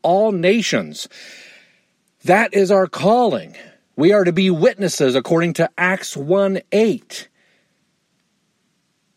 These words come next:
I just wonder, is all of the protest, all of the frustration truly based on our need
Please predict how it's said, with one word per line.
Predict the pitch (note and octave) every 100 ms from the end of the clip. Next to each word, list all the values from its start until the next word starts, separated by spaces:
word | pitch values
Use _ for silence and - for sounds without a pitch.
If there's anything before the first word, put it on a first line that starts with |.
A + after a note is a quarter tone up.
| _
I | C3+ D3
just | A#2+ E3 C4 C#4 -
wonder, | F#3+ G#3+ G#3 A#2 D2+ - - _ _ _ _ _ _ _ _ _ _ _ _ _ _ _
is | B2+ A#2+
all | C#3 E3 A#3
of | A3+
the | A#3+
protest, | - F3 D#3+ - D3+ C#3 -
all | D#3 G3
of | G#3+
the | A3+
frustration | - F3+ D3 - D3+ C3 - B2 B2
truly | A#2+ - G#3 B3+ D4 D4+ C4+
based | G3+ B3+ A3 -
on | - D3+ C3+ C#3
our | C3+ C3 B2+
need | C3+ D3+ G3 A#3 G#3+